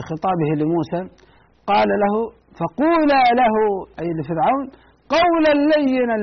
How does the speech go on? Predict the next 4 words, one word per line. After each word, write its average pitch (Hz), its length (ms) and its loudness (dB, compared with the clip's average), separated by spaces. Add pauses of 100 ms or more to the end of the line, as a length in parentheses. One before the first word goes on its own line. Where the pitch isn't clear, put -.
(100)
لعله 311 520 4 (240)
يتذكر". 254 800 -2 (540)
يتذكر 240 580 -2 (140)
ماذا؟ 202 240 0